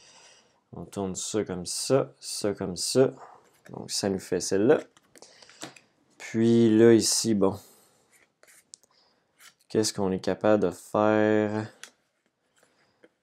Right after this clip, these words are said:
Euh, plus ou moins ça. Euh, ça peut-être plus.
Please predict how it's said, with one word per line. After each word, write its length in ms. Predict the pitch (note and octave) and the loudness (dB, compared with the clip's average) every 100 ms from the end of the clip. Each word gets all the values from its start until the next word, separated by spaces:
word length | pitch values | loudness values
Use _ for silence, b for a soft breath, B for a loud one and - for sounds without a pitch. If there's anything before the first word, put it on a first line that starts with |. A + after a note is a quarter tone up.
| _ _ _ _ - | _ _ _ _ -16
Euh, 720 | G#2 G#2 G#2 G#2 G#2 G#2 G#2 G#2+ b b b b b b _ _ _ _ _ _ | -10 -6 -6 -4 -4 -4 -6 -8 b b b b b b _ _ _ _ _ _
plus 480 | - - G2 G2 F#2 | -16 -10 -10 -10 -10
ou 60 | |
moins 420 | F2+ F2 F2+ F2 E2+ | -8 -6 -6 -6 -8
ça. 640 | - - B2+ C3 C#3 C#3+ _ _ _ _ _ _ _ _ _ _ _ _ _ _ _ _ _ _ _ - | -10 -6 0 0 0 -4 _ _ _ _ _ _ _ _ _ _ _ _ _ _ _ _ _ _ _ -12
Euh, 1000 | G#2+ G#2 G#2 G2+ G#2 G#2 G2+ G#2 G#2 G2+ - - _ _ - - - - - - _ _ - _ _ _ b b b b b _ - | -8 -8 -6 -6 -6 -4 -4 -6 -6 -8 -12 -20 _ _ -20 -20 -20 -20 -20 -20 _ _ -20 _ _ _ b b b b b _ -12
ça 280 | - - | -4 -2
peut-être 460 | B2+ G#2+ - G2 - | 0 -2 -2 -4 -4
plus. 640 | F#2+ G2 - - - - | -6 -4 -6 -8 -10 -12